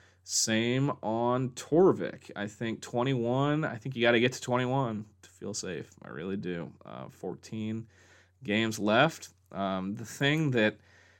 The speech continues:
um, stood out to me looking around, uh, the metrics over the weekend was if you, you know, if you go to Bart Torvik dot com, they have a similar resumes tool. You just, you know, if you're on the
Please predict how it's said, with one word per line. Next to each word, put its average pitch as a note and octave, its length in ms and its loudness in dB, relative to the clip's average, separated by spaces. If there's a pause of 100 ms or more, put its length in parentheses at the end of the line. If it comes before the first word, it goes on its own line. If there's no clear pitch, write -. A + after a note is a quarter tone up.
(280)
um, F2 280 0
stood - 280 2
out B2 160 8
to A#2 80 -6
me A2 420 0
looking A2 360 0
around, G#2 640 2
uh, G2+ 180 2
the G2+ 80 -4
metrics G#2+ 440 -2
over A2 180 2
the A2 80 2
weekend A#2+ 420 0
was A2 200 0
if G#2+ 160 -8
you, G#2 260 0 (400)
you G2 80 -10
know, G2+ 120 0
if - 120 -6
you G#2+ 80 -2
go C#3 140 6
to C#3+ 60 6
Bart A2+ 200 6
Torvik A2+ 280 4
dot G#2 220 4
com, G#2 540 -2 (920)
they A2 100 0
have G#2+ 80 2
a F#2+ 40 0
similar B2+ 540 6
resumes A#2+ 720 4
tool. C#3 640 4
You F#2+ 120 -2
just, - 260 -4
you G2+ 100 -4
know, F#2+ 240 -4
if - 140 -16
you're G2 120 -6
on G2+ 260 0
the F#2+ 220 -4